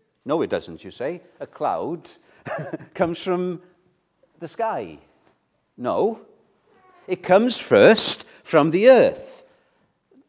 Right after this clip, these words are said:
the hydrological water cycle. So clouds form,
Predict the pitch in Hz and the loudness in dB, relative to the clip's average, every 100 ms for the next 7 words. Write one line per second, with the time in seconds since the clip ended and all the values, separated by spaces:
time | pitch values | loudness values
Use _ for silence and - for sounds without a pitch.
0 | _ - 160 185 180 180 180 180 190 190 | _ -10 -2 -2 -4 -10 -4 0 0 -2
1 | 185 185 185 170 151 - _ 135 175 220 | -6 -2 0 0 -4 -14 _ -4 0 0
2 | - 151 110 82 - 80 64 _ _ _ | -2 -10 -10 -12 -16 -20 -20 _ _ _
3 | _ _ _ _ _ _ _ _ _ _ | _ _ _ _ _ _ _ _ _ _
4 | _ _ _ _ _ _ _ - 170 170 | _ _ _ _ _ _ _ 0 2 2
5 | 170 - - - 165 226 233 160 117 - | -2 -12 -12 0 6 8 6 4 2 -2
6 | 92 117 214 247 | 4 6 4 2